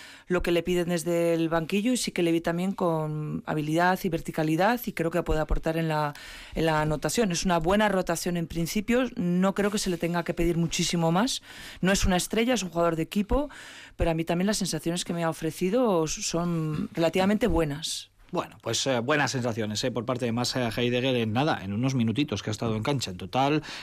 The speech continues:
Speaker 2: quince más nueve, pues eso, veinticinco minutos en, eh, dos partidos, pero da la sensación de que es un jugador que puede aportar muchísimo. Tengo aquí a mi lado a, a Mikel. ¿Qué te parece la clasificación? Aquí tenemos a Baskonia con,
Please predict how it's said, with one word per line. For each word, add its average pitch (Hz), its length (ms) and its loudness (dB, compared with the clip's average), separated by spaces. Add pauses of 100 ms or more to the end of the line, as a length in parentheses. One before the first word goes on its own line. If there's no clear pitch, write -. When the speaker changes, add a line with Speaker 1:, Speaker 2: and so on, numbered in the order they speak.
Speaker 2:
quince 127 500 0
más 123 160 0
nueve, 156 260 2
pues 123 140 -2
eso, 120 160 -2
veinticinco 107 480 -2
minutos 123 380 0
en, 117 180 0
eh, 110 220 2
dos 123 180 -2
partidos, 123 380 0
pero 110 180 0
da 123 120 2
la 120 80 2
sensación 117 420 0
de 110 80 0
que 113 80 0
es 107 100 -2
un 117 60 -2
jugador 113 320 0 (360)
que 123 140 2
puede 131 240 4
aportar 113 540 0
muchísimo. 107 520 0 (180)
Tengo 170 200 4
aquí 202 120 2
a 196 40 4
mi 196 80 4
lado 175 260 4
a, 156 180 2
a 143 120 -4
Mikel. 131 260 -4
¿Qué 113 120 -6
te 123 80 -6
parece 127 240 -4
la 120 400 -4
clasificación? 120 800 -2
Aquí 120 180 0
tenemos 120 320 0
a 117 60 0
Baskonia 165 480 2
con, 131 340 0